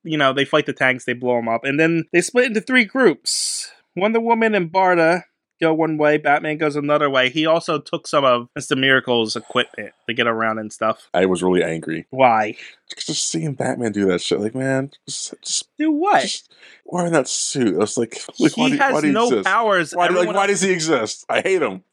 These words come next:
Speaker 2: I hate him.
Speaker 1: He has no
Speaker 2: <laughs>
Speaker 1: powers. Everyone else do-,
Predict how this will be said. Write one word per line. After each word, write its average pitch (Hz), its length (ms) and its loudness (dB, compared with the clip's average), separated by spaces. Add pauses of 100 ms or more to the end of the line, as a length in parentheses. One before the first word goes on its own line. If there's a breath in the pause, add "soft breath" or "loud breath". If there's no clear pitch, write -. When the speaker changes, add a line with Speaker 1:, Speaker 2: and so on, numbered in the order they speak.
(400)
Speaker 2:
I 120 100 2
hate 190 220 0
him. 123 240 0
Speaker 1:
He 170 80 -2
has 175 240 0
no 202 180 2
Speaker 2:
<laughs> - 80 -16
Speaker 1:
powers. 180 480 0
Everyone 170 380 0
else 160 320 -2
do-, 147 260 2